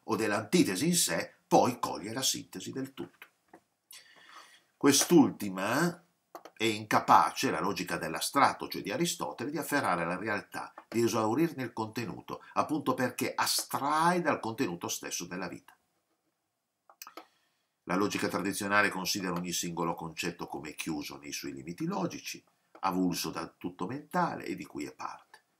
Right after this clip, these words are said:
dominato pertanto dai due principi della identità e della non contraddizione.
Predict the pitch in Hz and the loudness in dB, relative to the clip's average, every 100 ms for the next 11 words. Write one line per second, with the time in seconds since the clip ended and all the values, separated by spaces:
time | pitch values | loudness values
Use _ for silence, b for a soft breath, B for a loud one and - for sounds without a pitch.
0 | _ 131 127 71 - 85 - - - - | _ -8 -6 -6 -6 -6 -6 -6 -12 -12
1 | - - - _ _ - 85 95 90 135 | -18 -20 -20 _ _ -6 -2 -2 -4 -4
2 | 123 - 82 82 76 71 71 87 139 - | -6 -8 -6 -6 -6 -8 -8 -6 -8 -8
3 | 62 - - 69 67 65 - - 67 80 | -10 -12 -12 -12 -12 -14 -16 -14 -14 -14
4 | 85 - - - | -10 -10 -12 -18